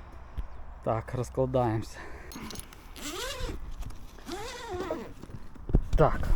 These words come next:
буду ловити на два карпових монтажі і буду, напевно, на два методи ловити. Є.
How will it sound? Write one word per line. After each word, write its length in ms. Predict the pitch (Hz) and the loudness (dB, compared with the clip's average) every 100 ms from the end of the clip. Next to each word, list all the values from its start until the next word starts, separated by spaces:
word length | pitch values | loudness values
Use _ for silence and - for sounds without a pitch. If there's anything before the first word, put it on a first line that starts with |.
| - | 6
буду 340 | 143 135 131 139 | 4 4 6 8
ловити 540 | 139 135 135 - 120 - - - - - - - - - - | 8 8 6 2 -4 -4 -10 -6 -6 -6 -16 -16 -14 -6 0
на 140 | 123 | 2
два 280 | 120 135 143 | 4 6 6
карпових 580 | - 127 - 127 120 135 | 8 4 6 4 4 4
монтажі 640 | 135 131 139 110 151 170 151 - - | 4 6 4 6 6 6 4 -4 -4
і 80 | 123 | -2
буду, 300 | 123 131 135 | 0 2 4
напевно, 480 | 127 - 139 135 | 2 2 4 4
на 120 | 131 135 | 4 2
два 200 | 120 135 | 6 6
методи 460 | 139 113 - 107 | 6 2 -2 -2
ловити. 440 | 110 110 110 - - - - - - - - - - - - - - - - 127 | 0 0 -2 -2 -6 -10 -12 -14 -12 -10 -10 -12 -12 -12 -12 -14 -14 -14 -10 -6
Є. 340 | 120 120 113 | -2 0 0